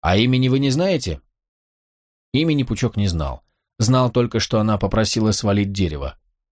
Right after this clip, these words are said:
"Платан", прибавил он, словно это важно для дела.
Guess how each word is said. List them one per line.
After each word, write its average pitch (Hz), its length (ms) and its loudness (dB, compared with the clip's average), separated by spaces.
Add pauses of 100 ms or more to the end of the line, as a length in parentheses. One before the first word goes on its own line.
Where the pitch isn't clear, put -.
(640)
"Платан", 135 480 2
прибавил 92 500 0
он, 113 320 0
словно 98 340 0
это 98 200 2
важно 87 340 0
для 90 160 -2
дела. 67 360 -8